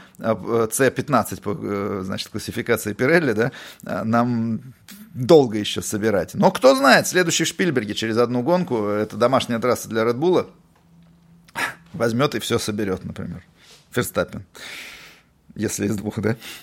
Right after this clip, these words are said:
Так вот, а, это сороковая победа. Как мы уже знаем, сорок одна у Сенны, да?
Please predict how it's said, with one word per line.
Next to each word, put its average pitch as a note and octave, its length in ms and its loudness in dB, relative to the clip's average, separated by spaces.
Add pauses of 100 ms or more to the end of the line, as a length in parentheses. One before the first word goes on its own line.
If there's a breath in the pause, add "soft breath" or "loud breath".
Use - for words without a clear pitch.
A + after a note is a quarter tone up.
(120)
Так D#3 160 2
вот, - 240 4 (640 loud breath)
а, B2 480 2 (340)
это - 160 6
сороковая D#3+ 420 8
победа. G#2 420 2 (1200)
Как - 160 -14
мы C3+ 140 0
уже A#2+ 120 0
знаем, D#3 300 4
сорок B2+ 260 6
одна C3+ 280 6
у A#2+ 60 0
Сенны, F#2 420 -4
да? A2 220 -2